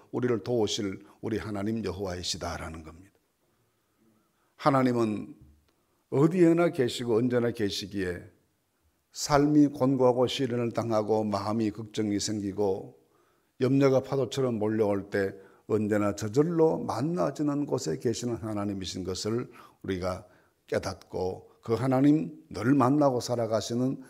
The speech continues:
삶이 되실 수 있기를 바랍니다. 그런데 그런 최악의 상황이 다가올 때라도 하나님은 저절로 만나주시는 분이어서 그때마다 우리를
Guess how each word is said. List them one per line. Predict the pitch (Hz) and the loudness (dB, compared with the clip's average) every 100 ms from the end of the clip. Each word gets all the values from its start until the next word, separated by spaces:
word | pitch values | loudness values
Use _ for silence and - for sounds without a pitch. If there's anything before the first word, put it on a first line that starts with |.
| - | -10
삶이 | 110 92 98 87 | -4 -2 -2 0
되실 | 98 - 95 | -2 -2 -6
수 | 85 92 | -4 -6
있기를 | 85 90 87 87 87 | -6 -4 -4 -4 -6
바랍니다. | 87 85 85 82 - - _ _ _ _ - - - - - - | -6 -6 -6 -10 -14 -20 _ _ _ _ -20 -20 -18 -18 -18 -6
그런데 | - 214 214 196 - - - _ _ _ _ _ _ _ - | 2 4 8 6 4 -10 -18 _ _ _ _ _ _ _ -2
그런 | - 196 180 | 8 10 8
최악의 | - 165 180 175 | 6 0 2 2
상황이 | 165 147 143 147 151 139 113 - | 2 2 4 6 8 6 4 0
다가올 | 123 127 127 127 | 2 4 4 4
때라도 | 127 117 110 98 147 131 117 - - - - _ | 2 2 2 2 4 6 4 0 -14 -20 -20 _
하나님은 | - 151 147 147 143 | -4 4 6 6 6
저절로 | 120 107 156 151 | 2 4 6 6
만나주시는 | 107 123 156 139 131 - 127 117 | 4 2 2 2 0 -2 -4 -2
분이어서 | 123 120 113 104 139 123 104 | -4 0 0 0 0 0 0
그때마다 | 202 202 202 180 180 | -2 0 0 0 2
우리를 | 143 135 135 135 110 | 2 2 4 4 2